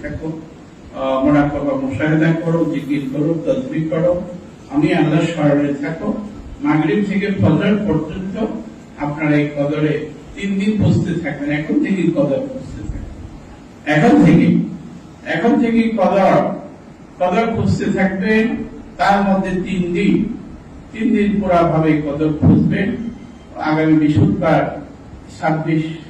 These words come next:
রোজা, ছাব্বিশ রোজা আমরা বলি, এই রাত্রে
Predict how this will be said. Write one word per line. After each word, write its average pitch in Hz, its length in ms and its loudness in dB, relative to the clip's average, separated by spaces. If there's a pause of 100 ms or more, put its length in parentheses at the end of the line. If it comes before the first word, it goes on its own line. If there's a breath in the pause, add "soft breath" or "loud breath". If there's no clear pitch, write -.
(500)
রোজা, 156 280 0 (680)
ছাব্বিশ 165 400 0 (140)
রোজা 147 260 0 (600)
আমরা 143 200 2 (140)
বলি, 143 220 0 (600)
এই 151 140 -4
রাত্রে 147 280 0